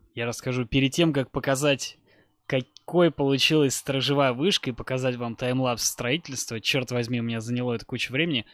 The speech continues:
Я всё-таки смог сделать, э, кирку на удачу.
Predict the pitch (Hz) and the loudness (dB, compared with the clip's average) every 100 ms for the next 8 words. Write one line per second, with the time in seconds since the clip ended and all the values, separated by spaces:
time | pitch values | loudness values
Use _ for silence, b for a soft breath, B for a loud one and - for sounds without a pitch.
0 | B B _ - 147 151 165 143 151 - | B B _ 0 2 2 0 0 -2 2
1 | 170 143 123 131 127 117 - 123 117 110 | 2 2 0 0 2 0 -2 -4 -6 -6
2 | 107 110 143 131 143 131 127 147 196 127 | -10 -4 -4 -2 -2 0 0 0 0 -2
3 | 107 | -6